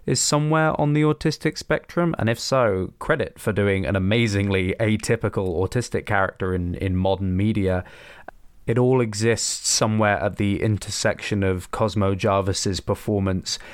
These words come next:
and these really sad scenes, some of the saddest scenes of the movie, that have this implication that Arm's being consciously manipulated by people pretending to be his friends. I think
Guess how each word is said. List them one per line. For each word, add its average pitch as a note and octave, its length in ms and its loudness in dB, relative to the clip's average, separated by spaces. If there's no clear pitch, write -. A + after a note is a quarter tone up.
and G#2 140 0
these G2 280 0
really A2 800 0
sad G#2 520 2
scenes, G#2 380 0
some B2 120 -2
of A2 60 -4
the G2+ 60 0
saddest A2 460 0
scenes G2+ 260 0
of F#2 60 -2
the F#2 60 0
movie, F#2 480 0
that G2 280 2
have G#2 220 -2
this G2+ 160 -4
implication G#2+ 720 0
that F#2+ 160 -2
Arm's G2+ 320 0
being F#2 320 0
consciously A2 680 -2
manipulated F#2+ 840 0
by G2 120 0
people G#2 360 -2
pretending G2 800 0
to G2 120 -2
be F2+ 240 0
his F2 160 -2
friends. E2+ 560 -4
I A#2 60 0
think D#3 320 -2